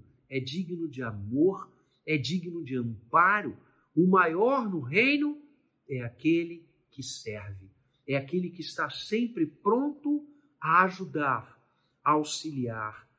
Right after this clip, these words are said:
não a fazer mal, não a destruir com palavras, com gestos, com atitudes,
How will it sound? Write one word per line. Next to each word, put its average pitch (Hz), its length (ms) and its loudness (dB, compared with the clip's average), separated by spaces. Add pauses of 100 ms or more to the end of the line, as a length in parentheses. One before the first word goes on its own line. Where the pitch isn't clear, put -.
(260)
não 226 300 6
a 202 40 2
fazer 147 480 -6
mal, 123 560 0 (440)
não 226 460 2 (120)
a 160 100 -8
destruir 147 920 -2 (380)
com 156 120 -8
palavras, 135 840 -2
com 127 200 -12
gestos, 127 760 -10
com 131 200 -10
atitudes, 131 880 -6